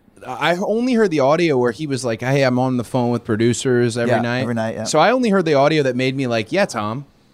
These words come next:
Speaker 1: Yeah,
Speaker 2: Yeah, yeah,
Speaker 1: that
Speaker 2: yeah.
Speaker 1: makes sense, actually." Like, I'm sure there was worse.
Speaker 2: There was,
Speaker 1: But
Speaker 2: you know.
Speaker 1: the, the h-, part I heard was like, "Hey, we want the business to come back."
Speaker 2: Right. They're looking at us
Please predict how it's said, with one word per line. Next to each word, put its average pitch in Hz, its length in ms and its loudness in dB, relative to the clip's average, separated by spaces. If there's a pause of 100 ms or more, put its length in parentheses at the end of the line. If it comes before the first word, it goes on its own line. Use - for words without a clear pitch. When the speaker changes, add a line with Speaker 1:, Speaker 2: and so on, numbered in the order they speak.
(280)
Speaker 1:
Yeah, 185 160 2
Speaker 2:
Yeah, - 60 4
yeah, 131 80 4
Speaker 1:
that 156 80 4
Speaker 2:
yeah. 120 40 4
Speaker 1:
makes 160 180 2
sense, 202 280 2
actually." 117 480 -2
Like, 123 180 2
I'm 160 140 -2
sure 220 240 4
there 185 100 2
was 143 160 0
worse. 147 420 2
Speaker 2:
There 226 120 2
was, 131 500 2 (180)
Speaker 1:
But 170 200 4
Speaker 2:
you 104 80 -4
know. 147 260 2
Speaker 1:
the, 156 160 0
the 151 140 2
h-, - 80 -14
part 240 240 4
I 202 160 4
heard 175 200 2
was 135 120 -4
like, 135 140 0
"Hey, 208 140 -4
we 151 140 -2
want 180 220 -4
the 123 80 -4
business 135 640 -2
to - 80 -16
come 92 180 -14
back." 80 220 -14
Speaker 2:
Right. 190 300 2
They're 180 140 4
looking 196 300 2
at 147 180 0
us 165 460 2